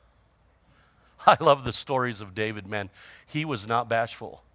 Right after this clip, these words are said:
He, one day when his, him and his army wanted a little bit of food, he went to Nabal's farm and said, "Hey, we'd like something to eat. Please help us out."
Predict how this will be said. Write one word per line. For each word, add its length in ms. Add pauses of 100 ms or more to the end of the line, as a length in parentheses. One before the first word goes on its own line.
(400)
He, 100
one 280
day 180
when 180
his, 200
him 220
and 100
his 120
army 280
wanted 340
a 40
little 220
bit 140
of 60
food, 320
he 80
went 260
to 220 (440)
Nabal's 540
farm 460 (1080)
and 320
said, 260
"Hey, 200 (560)
we'd 140
like 180
something 280
to 60
eat. 280 (340)
Please 340 (300)
help 220
us 140
out." 260